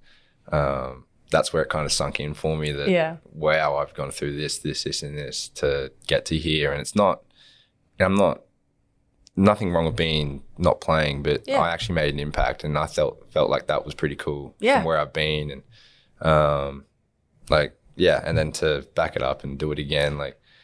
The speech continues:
Speaker 1: to win,
Speaker 2: Insane.
Speaker 1: to win one's hard enough, and then to win back-to-backs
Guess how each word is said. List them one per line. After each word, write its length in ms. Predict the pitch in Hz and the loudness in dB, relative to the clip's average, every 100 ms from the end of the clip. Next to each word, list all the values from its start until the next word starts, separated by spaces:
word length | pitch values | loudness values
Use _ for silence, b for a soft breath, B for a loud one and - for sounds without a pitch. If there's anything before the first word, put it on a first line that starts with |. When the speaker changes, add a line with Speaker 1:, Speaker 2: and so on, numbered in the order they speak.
| b b b _ - | b b b _ 2
Speaker 1:
to 100 | 202 | 4
win, 200 | 185 117 | 4 2
Speaker 2:
Insane. 120 | - | 2
Speaker 1:
to 100 | - | 0
win 320 | 113 123 113 87 | 2 2 0 2
one's 300 | 95 90 - | 2 2 0
hard 240 | 87 82 | 2 2
enough, 440 | 78 80 78 - 85 | 2 0 0 0 0
and 200 | 82 82 | 2 2
then 120 | 80 | 0
to 100 | 87 | 0
win 340 | 90 85 78 - _ _ - - | 0 0 -2 -8 _ _ -20 0
back-to-backs 1000 | 87 - 71 78 76 - - - - | 0 0 -2 0 0 -2 -4 -4 -6